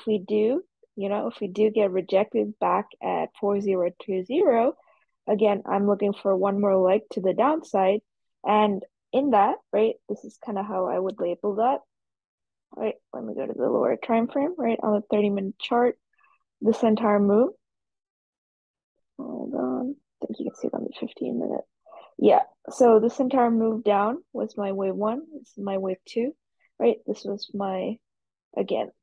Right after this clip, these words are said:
this is my wave three. We, again, like I said, if we reject four zero two zero hard, my wave four, and we come down lower for that wave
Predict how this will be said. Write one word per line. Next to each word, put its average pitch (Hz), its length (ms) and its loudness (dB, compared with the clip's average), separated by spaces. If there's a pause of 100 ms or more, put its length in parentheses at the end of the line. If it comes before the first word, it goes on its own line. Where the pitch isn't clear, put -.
(120)
this 262 400 2
is 254 240 0
my 226 180 2
wave 214 200 4 (160)
three. 311 400 4
We, 226 220 -2
again, 208 400 -2
like 196 180 -4
I - 40 -4
said, - 200 -6
if - 160 -6
we 214 80 -2
reject 208 480 -2
four 214 160 2
zero 196 260 0
two 208 220 -10
zero 196 260 -4
hard, 220 280 2 (440)
my 220 120 2
wave 208 220 4 (100)
four, 254 320 -2
and 240 100 -12
we 208 140 -4
come 214 180 -6
down 202 180 -2
lower 196 360 -2
for 214 100 -6
that 190 120 -4
wave 185 180 -6